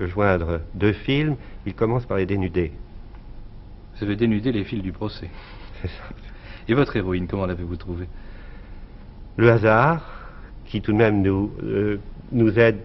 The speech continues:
Speaker 1: euh, souvent. Une amie de Florence Delay a eu la gentillesse de l'amener chez moi un jour, et j'ai tout de suite vu qu'il y avait une grande concordance entre elle et, euh,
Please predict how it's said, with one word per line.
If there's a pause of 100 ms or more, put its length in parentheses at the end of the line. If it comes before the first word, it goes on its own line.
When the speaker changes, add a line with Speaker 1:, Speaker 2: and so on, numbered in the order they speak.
(140)
Speaker 1:
euh,
souvent. (880)
Une
amie
de (320)
Florence
Delay (360)
a
eu
la
gentillesse
de
l'amener
chez
moi
un
jour,
et
j'ai
tout
de
suite
vu (380)
qu'il
y
avait
une
grande
concordance (800)
entre
elle (160)
et, (240)
euh,